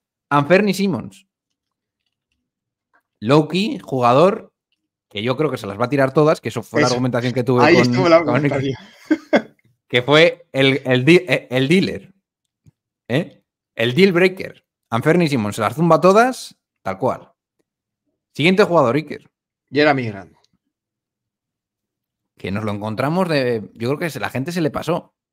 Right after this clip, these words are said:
Speaker 2: Ujú.
Speaker 1: Jeremy Grant, eh, Loki,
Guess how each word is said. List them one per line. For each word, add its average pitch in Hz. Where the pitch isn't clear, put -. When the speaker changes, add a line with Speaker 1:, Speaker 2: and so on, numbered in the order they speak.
Speaker 2:
Ujú. 110
Speaker 1:
Jeremy 165
Grant, 190
eh, 104
Loki, 156